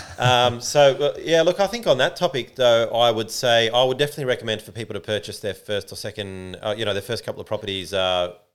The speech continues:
uh, with L M I attached to the loan, ten percent. I mean, to be able to keep that extra ten percent cash in your pocket, that just allows you to move forward.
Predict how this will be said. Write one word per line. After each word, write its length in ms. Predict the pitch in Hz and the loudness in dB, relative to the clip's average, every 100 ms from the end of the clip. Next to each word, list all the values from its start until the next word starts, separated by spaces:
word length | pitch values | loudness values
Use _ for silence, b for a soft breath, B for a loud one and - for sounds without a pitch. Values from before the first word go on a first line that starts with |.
| _ | _
uh, 380 | 98 92 90 87 82 101 | -6 -2 -2 -2 -6 -14
with 180 | 101 92 | -12 -4
L 140 | 92 | -4
M 100 | 90 | -4
I 180 | 92 90 | -6 -8
attached 420 | 85 101 - - | -8 -10 -12 -16
to 80 | - | -16
the 100 | 90 | -12
loan, 320 | 90 92 90 92 98 _ | -10 -10 -12 -20 _ _
ten 120 | 95 | -16
percent. 340 | 95 90 95 - _ _ _ _ | -12 -10 -10 -12 _ _ _ _
I 60 | 104 | -4
mean, 160 | 110 | -4
to 80 | 104 | 0
be 60 | 113 | -2
able 100 | 98 | -2
to 60 | |
keep 180 | 95 107 | -6 -8
that 100 | 101 | -6
extra 220 | 95 - | -8 -10
ten 160 | 90 98 | -14 -14
percent 260 | - 95 87 | -12 -14 -10
cash 220 | 95 - | -12 -10
in 80 | 90 | -14
your 80 | |
pocket, 500 | - 104 92 107 - _ _ _ _ _ - | -4 -4 -4 -8 -10 _ _ _ _ _ -8
that 260 | 98 - | -8 -8
just 180 | 98 - | -14 -10
allows 320 | 92 92 87 | -4 -2 -4
you 60 | 90 | -6
to 80 | 87 | -8
move 180 | 87 | -8
forward. 400 | - 85 90 90 | -8 -8 -8 -10